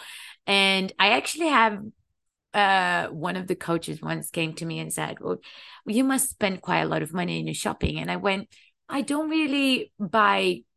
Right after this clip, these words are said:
takeaway foods or, you know, buy loads of alcohol. And I guess I don't buy, like,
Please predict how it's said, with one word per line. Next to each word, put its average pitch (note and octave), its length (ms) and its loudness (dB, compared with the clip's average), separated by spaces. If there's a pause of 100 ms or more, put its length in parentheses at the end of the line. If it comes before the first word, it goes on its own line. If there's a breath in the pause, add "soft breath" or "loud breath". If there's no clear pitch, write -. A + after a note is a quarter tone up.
(640)
takeaway F#3 760 2
foods E3 800 6
or, E3+ 220 4
you E3 200 2
know, D#3 180 -2
buy D#3+ 260 0
loads E3 300 2
of E3 160 -2
alcohol. D3+ 720 4
And D3+ 140 -2
I D#3+ 80 -2
guess E3 260 0
I F3 100 0
don't E3 260 -6
buy, D#3 240 4
like, D3+ 360 0